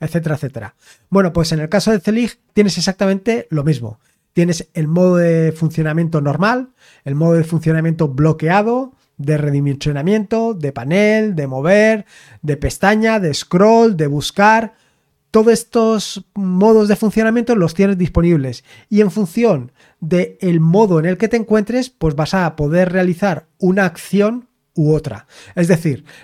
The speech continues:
las acciones que se pueden realizar en cada modo son acciones contextuales.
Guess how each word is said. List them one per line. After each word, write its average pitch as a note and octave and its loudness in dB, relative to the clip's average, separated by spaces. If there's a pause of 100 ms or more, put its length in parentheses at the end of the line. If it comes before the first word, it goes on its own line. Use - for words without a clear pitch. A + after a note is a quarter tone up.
las E3+ -2
acciones G3 0
que G3 -2
se G3 2
pueden G3+ 0
realizar G3 2
en D3+ -4
cada F3+ 0
modo F#3+ 0
son G3 -2
acciones F#3 -4
contextuales. D#3 -4